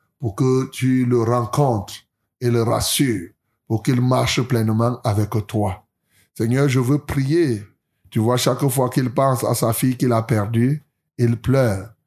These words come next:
Seigneur, je prie qu'il place totalement sa confiance en toi, parce que celle qui est partie est déjà partie. Seigneur, je prie au nom de Jésus-Christ de Nazareth, que ta grâce luise dans sa vie, qu'elle ait la foi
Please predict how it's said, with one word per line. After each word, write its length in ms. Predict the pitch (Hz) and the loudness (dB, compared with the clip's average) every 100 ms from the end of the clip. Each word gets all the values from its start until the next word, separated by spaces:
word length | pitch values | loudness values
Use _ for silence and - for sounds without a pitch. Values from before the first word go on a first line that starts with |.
| _ _ - | _ _ -4
Seigneur, 260 | 117 131 | 0 0
je 140 | 120 123 | 2 0
prie 320 | 123 139 139 | 0 0 0
qu'il 180 | - 135 | -2 0
place 440 | 143 127 - - _ | 0 0 0 -6 _
totalement 640 | 214 208 185 127 131 131 139 | 2 2 0 -2 0 0 0
sa 180 | 131 117 | 0 0
confiance 500 | 117 101 117 117 117 | 0 0 0 0 0
en 120 | 104 | -2
toi, 380 | 98 123 151 - - _ - - - | 0 0 0 -4 -20 _ -20 -18 -4
parce 240 | 113 110 | -2 0
que 120 | 143 | -2
celle 300 | 127 139 139 | 0 0 0
qui 160 | 123 131 | 0 0
est 100 | 123 | 2
partie 440 | 120 110 - 123 | 0 -2 -2 0
est 120 | 127 | 2
déjà 240 | 113 107 117 | 2 2 0
partie. 600 | 120 101 92 131 117 - - _ _ - _ | 0 0 2 2 2 -2 -16 _ _ -20 _
Seigneur, 340 | - 107 120 | -6 -2 0
je 200 | 117 101 | 2 2
prie 380 | 117 - 127 139 | 0 -2 0 2
au 140 | 143 117 | 2 2
nom 180 | 127 | 2
de 120 | 135 123 | 2 2
Jésus-Christ 360 | 113 - 131 | 0 0 0
de 200 | 131 120 - _ | 0 0 -6 _
Nazareth, 1000 | 220 202 165 139 123 120 131 120 - - _ _ _ _ | 0 2 0 -2 -2 2 0 0 -4 -10 _ _ _ _
que 100 | - | -4
ta 180 | - 131 | 0 0
grâce 360 | 117 131 143 - | 0 0 0 0
luise 240 | 123 131 | 0 2
dans 260 | 131 120 123 | 2 2 0
sa 240 | 120 113 | 2 2
vie, 320 | 98 120 156 - _ _ - | 2 2 0 -8 _ _ -4
qu'elle 200 | 131 139 | 0 2
ait 100 | 131 | 2
la 140 | 120 | 0
foi 800 | - - - 117 120 147 202 - | -2 -6 -4 0 2 0 -4 -14